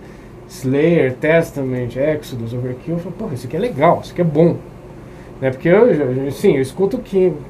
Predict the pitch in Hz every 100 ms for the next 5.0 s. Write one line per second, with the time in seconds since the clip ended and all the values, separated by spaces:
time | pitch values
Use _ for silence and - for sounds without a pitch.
0 | - 135 - 147 165 170 196 214 175 190
1 | 208 208 208 208 175 160 190 226 294 330
2 | 330 - - - - - - 165 160 196
3 | 214 185 190 190 196 135 170 247 175 170
4 | 175 170 139 151 - 156 170 185 208 208